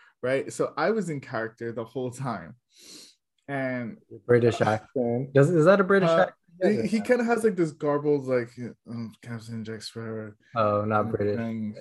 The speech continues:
Speaker 1: Yeah. Uh,
Speaker 2: Mm.
Speaker 1: it's a little British, you know? Um, "I could bring this ship into tow to go buy me onesie," like, this sort of, like, deep, gravelly thing. So I'm doing it, but then they're like, "But are you Johnny Depp?" <laughs> And they're just yelling directly at me.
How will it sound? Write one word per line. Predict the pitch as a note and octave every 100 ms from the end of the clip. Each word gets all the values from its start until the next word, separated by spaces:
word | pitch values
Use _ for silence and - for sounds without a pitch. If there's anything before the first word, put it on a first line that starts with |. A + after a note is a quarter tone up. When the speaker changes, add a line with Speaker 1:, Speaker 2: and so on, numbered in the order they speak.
| -
Speaker 1:
Yeah. | C#3 B2+ G#2 - _ _ -
Uh, | F3
Speaker 2:
Mm. | A3
Speaker 1:
it's | A3 A3
a |
little | A#3+ G#3+ F3+
British, | B2+ A#2 G#2+ -
you | C#3+
know? | C#3 C3+ D3+ - _ - - _ _ C#3+
Um, | C3+ B2+ B2 A2 -
"I | B2
could | A#2
bring | C#3 C#3
this | A#2+
ship | - B2 A#2+
into | A#2+ -
tow | B2+ A2+
to | A2+ A#2 A2
go | A2 A2+ A2
buy | A2 A2
me | A2
onesie," | G#2+ G#2+ G#2 G#2 G2+
like, | G#2+
this | C3 B2+
sort | - B2
of, | A2+
like, | D#2+ - -
deep, | C3 - _
gravelly | A#2+ A2+ A#2 A2+
thing. | A#2+ B2 B2 B2 - - - - _ -
So | E3+
I'm | D3 C#3
doing | G#3 A#3+ F#3 C#3+
it, | B2+ -
but | C#3+ D#3
then | D#3 E3 D#3
they're | D#3
like, | D3+ D3+ D3
"But | -
are | - G#3+
you | A#3 G#3+
Johnny | F3+ G#3+ G#3 G#3+ F#3+
Depp?" | F#3 A3 G#3 - _
<laughs> | _ B3
And | B3 A3+ - - - A#3
they're | A#3
just | A3+ C4+ B3+
yelling | G#3 G3 G#3+ G3+ G3 -
directly | - F#3+ F#3+ G#3 A3 G#3+
at | G3 G#3 G3+
me. | G3